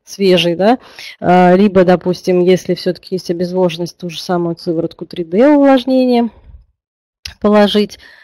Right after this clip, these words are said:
То есть альгинаты тоже очень хорошо закрепляют эффект, который вы достигли, а, уже на процедуре, используя, допустим, те же самые микротоки, или дел-, вы сделали массаж, или классический, или пластический, или хиромассаж, любой, который вы владеете,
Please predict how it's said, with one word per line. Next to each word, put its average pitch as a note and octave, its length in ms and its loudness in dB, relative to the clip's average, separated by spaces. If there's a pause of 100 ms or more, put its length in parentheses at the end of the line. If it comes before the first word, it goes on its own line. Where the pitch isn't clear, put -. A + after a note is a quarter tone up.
(220)
То F#3+ 80 -4
есть F3+ 160 -4
альгинаты F#3+ 560 0
тоже G3+ 280 -2
очень - 140 -16
хорошо F#3+ 300 -2
закрепляют F3+ 640 -2
эффект, - 360 -4
который G#3 420 -4
вы F#3 200 -6
достигли, G3+ 880 0
а, F3 300 0
уже F3 260 -6
на E3+ 160 -2
процедуре, G3+ 760 -2
используя, E3+ 420 -2
допустим, - 640 -8 (140)
те - 100 -8
же - 80 -6
самые D#3 280 -6
микротоки, D4 680 0 (280)
или F#3+ 400 2
дел-, E3+ 300 0
вы F3 120 -2
сделали E3 340 0
массаж, E3+ 800 2
или D#3+ 120 -18
классический, F#3 680 -4
или F3 80 0
пластический, F3 680 -4
или D#3+ 80 -10
хиромассаж, G#3 640 -2
любой, D#3+ 260 -6
который E3 360 -4
вы E3+ 120 -2
владеете, B3 640 2